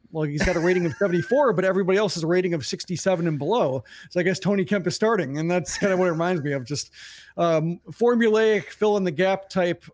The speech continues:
uh, approach to, we need to fill a twenty-six man roster with major league talent. And these theoretically are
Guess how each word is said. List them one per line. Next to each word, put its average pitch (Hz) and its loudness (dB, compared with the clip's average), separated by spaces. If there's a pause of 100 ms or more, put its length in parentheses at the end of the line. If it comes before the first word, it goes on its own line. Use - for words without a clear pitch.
uh, 143 0 (300)
approach 190 -2
to, 151 0 (180)
we 151 -4
need 196 0
to 180 2
fill 202 0
a 165 0
twenty-six 185 -4 (300)
man 180 -2
roster 175 0
with 147 -4
major 170 0
league 160 0
talent. 180 -2
And 147 -6
these 156 -4
theoretically 156 -4
are 151 -2